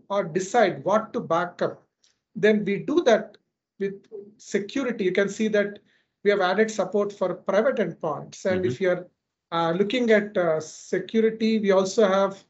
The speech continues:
Speaker 1: service stacks on N S Gs and firewalls. And when you, when the data, backup data comes to Azure Backup,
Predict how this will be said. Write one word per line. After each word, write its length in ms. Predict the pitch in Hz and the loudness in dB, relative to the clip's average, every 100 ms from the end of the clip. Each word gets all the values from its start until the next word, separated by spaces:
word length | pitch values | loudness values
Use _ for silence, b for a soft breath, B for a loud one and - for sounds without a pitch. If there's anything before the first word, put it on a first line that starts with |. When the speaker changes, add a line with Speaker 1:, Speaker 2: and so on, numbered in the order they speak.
| _ _ _ _ | _ _ _ _
Speaker 1:
service 500 | - - 180 190 247 | -10 -2 0 2 0
stacks 380 | - 175 147 - | 2 0 0 -2
on 160 | 170 - | -4 -2
N 120 | 170 | -2
S 140 | 196 185 | -2 -2
Gs 300 | 202 180 165 | -2 0 -2
and 140 | 156 | -6
firewalls. 840 | - 160 185 196 151 139 - - - _ _ _ _ _ - | 0 2 2 2 -2 -4 -12 -18 -20 _ _ _ _ _ -4
And 480 | 196 202 202 196 202 - 202 | 0 0 0 -4 -8 -4 4
when 220 | 214 220 | 6 4
you, 140 | 220 | 2
when 120 | 196 | 0
the 60 | 196 | 4
data, 280 | 185 233 233 | 6 6 4
backup 340 | 208 240 285 | 0 0 0
data 260 | 226 220 208 | 2 2 0
comes 340 | - 254 302 | -2 -2 -2
to 120 | - 196 | 2 2
Azure 300 | 175 220 185 | 4 2 2
Backup, 480 | 170 143 247 254 | -2 -4 -6 -8